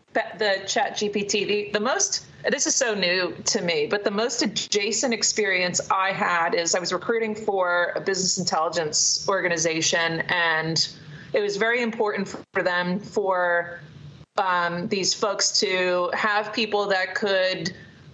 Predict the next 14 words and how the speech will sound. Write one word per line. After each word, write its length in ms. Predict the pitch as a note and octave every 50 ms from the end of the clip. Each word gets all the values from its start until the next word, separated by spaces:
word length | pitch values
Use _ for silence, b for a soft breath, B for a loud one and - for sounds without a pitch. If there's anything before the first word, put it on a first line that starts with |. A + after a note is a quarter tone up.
| - G#3+
um, 480 | G3 F#3+ F#3 F3+ F3+ F3+ F3+ F3+ F3+ F3+ E3+
digest, 540 | A3 F#3+ F#3 F#3 G#3 G3 F#3 F3+ - - -
clean 200 | - - G3 F#3+
up 100 | F3+ F#3
the 80 | F#3+ F3
data, 360 | F#3+ F3+ F3 E3+ F3+ F3 F3 - _ -
and 100 | F#3 F3+
then 100 | F3 E3+
translate 560 | - - G3+ F#3+ F3+ F3+ F3+ - F#3+ F3+ F3 F3
it 220 | E3+ E3 - -
to 500 | - - F3+ F3 E3 E3 E3 E3 D#3+ D#3+ -
basically, 600 | C#3+ C#3+ D#3+ - F#3 D#3 - F3 D#3+ C#3 - A3+ -
you 100 | G#3+ G3
know, 120 | F3+ E3